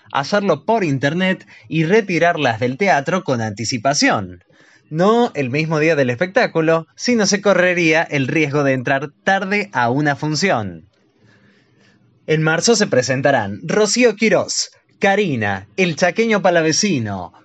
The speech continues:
Cacho Buenaventura, El Rey Pelusa, entre otros espectáculos. Tenemos por delante el show de Malevo,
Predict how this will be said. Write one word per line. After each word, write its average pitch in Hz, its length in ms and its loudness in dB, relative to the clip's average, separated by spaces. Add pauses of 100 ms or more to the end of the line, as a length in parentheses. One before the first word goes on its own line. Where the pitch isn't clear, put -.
(140)
Cacho 202 400 2
Buenaventura, 160 1000 0 (240)
El 160 200 0
Rey 214 220 2
Pelusa, 214 800 0
entre 247 400 2
otros 175 280 0
espectáculos. 120 1000 -2 (560)
Tenemos 147 420 0
por 190 220 2
delante 165 540 2
el 110 160 -4
show 165 360 0
de 151 460 0
Malevo, 139 760 2